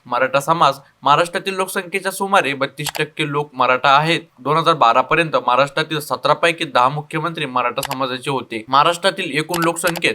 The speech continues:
बारा टक्के किंवा एक कोटी पस्तीस लाख लोकसंख्या ही अनुसूचित जातीच्या लोकांची आहे. महाराष्ट्रातील एकोणसाठ जातींचा अनुसूचित जातीत समावेश होतो. यात महार, मांग व चांबा हे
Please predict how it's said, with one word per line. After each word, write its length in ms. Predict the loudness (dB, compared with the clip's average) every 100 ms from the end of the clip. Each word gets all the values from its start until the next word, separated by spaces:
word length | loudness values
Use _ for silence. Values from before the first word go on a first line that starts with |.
| -2
बारा 240 | 2 4
टक्के 420 | 2 -4 _ -4 -4 _
किंवा 240 | 0 2 2
एक 100 | 0
कोटी 300 | -2 -2 -4 -6 _ -4
पस्तीस 340 | -4 -2 -6 -2
लाख 240 | -2 0
लोकसंख्या 520 | -4 -4 -8 0 0
ही 200 | 0 -4
अनुसूचित 520 | -4 -4 -4 -8 -6 0
जातीच्या 420 | 0 0 -2 0
लोकांची 440 | 0 -2 -2 2
आहे. 240 | 0 0 -10 _ _ 0
महाराष्ट्रातील 680 | 2 2 2 0 0 -8 -10 _ _ -6
एकोणसाठ 460 | -2 0 2 2
जातींचा 440 | 2 0 0 -2 0 0
अनुसूचित 500 | -2 -4 -6 -6 -6 0
जातीत 260 | 0 0 -4
समावेश 480 | -4 0 0 0
होतो. 300 | -4 -6 -10 -4
यात 200 | 0 0 -2
महार, 360 | -4 2 2 4
मांग 320 | 4 4 2
व 160 | -2
चांबा 340 | 2 2 2 2
हे 100 | 0